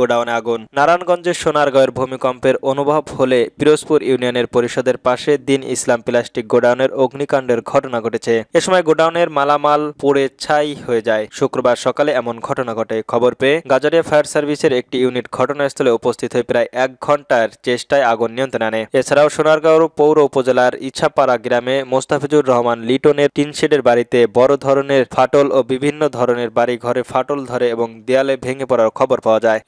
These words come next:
এদিকে উপজেলার মোরকপাড়া ইউনিয়নের কাবিলগঞ্জ এলাকায় ভূমিকম্পের দেয়াল ভেঙে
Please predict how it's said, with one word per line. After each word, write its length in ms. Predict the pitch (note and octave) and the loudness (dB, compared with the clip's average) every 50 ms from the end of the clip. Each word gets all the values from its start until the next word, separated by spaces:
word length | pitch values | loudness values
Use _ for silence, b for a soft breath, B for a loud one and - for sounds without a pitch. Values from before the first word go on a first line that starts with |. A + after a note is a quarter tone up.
| E3 | 2
এদিকে 220 | D#3 D#3 E3 - F#3+ F3 | 2 2 0 0 0 0
উপজেলার 460 | D3+ E3 E3+ D#3+ E3+ E3+ F3 E3+ D#3+ D#3 | 2 2 0 2 2 4 2 2 2 0
মোরকপাড়া 440 | D3+ D3+ D#3 - - D#3+ D#3+ D#3 D3+ - C#3+ | 0 0 0 0 0 0 2 2 0 0 -4
ইউনিয়নের 380 | C3+ C3+ C#3 C#3 C#3 C#3 C#3 C3+ - - | -8 -8 -8 -4 -4 -2 -4 -4 -2 -2
কাবিলগঞ্জ 520 | C3 B2+ B2+ D3 D3+ D3+ C#3+ C#3+ C3+ C3 C3 - C3+ C3 | 0 0 0 0 -2 -2 0 -2 -2 -2 -4 -6 -4 -2
এলাকায় 360 | B2+ B2 A#2+ - B2+ B2 A#2+ A2+ A#2 | 0 0 0 0 0 0 0 0 -2
ভূমিকম্পের 500 | B2+ C3 C#3 C3+ D3+ C#3 C3+ - C#3 B2 A2 A2+ | -4 -6 -4 -2 -4 -4 -2 -4 -6 -6 -2 0
দেয়াল 200 | B2 A#2+ A#2+ A#2 A2 A2 | 0 0 0 0 -4 -6
ভেঙে 280 | A#2 A#2 B2 B2+ C3+ | -8 -8 -6 -4 -4